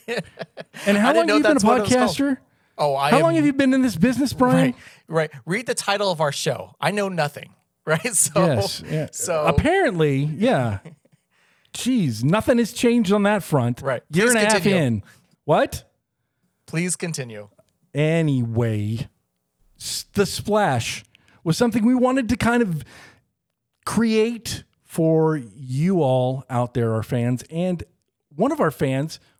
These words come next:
Speaker 1: was nice enough to step up and offer his services. And that splash video that you see on our Instagram, uh, was done by him. And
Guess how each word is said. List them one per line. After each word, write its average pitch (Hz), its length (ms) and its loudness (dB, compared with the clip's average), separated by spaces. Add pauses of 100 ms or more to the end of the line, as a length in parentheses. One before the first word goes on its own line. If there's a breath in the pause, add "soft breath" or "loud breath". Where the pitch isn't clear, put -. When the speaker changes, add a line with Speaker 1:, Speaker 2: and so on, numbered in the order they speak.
Speaker 1:
was 131 200 -6
nice 185 520 0
enough 123 440 -2 (460 soft breath)
to 139 120 -6
step - 360 -2
up 175 340 -2 (260)
and 151 380 -4
offer 214 360 0
his 180 180 0
services. 175 640 -2 (120)
And 165 420 -2
that 147 360 -2
splash 170 560 -2
video 110 360 -2
that 123 100 -6
you 139 120 -8
see 180 220 -4
on 180 100 -2
our 175 80 0
Instagram, 110 640 -2 (480 soft breath)
uh, 107 380 -2 (440)
was 120 240 -4
done 139 300 -2
by 135 200 0
him. 120 360 -2 (480)
And 120 360 -4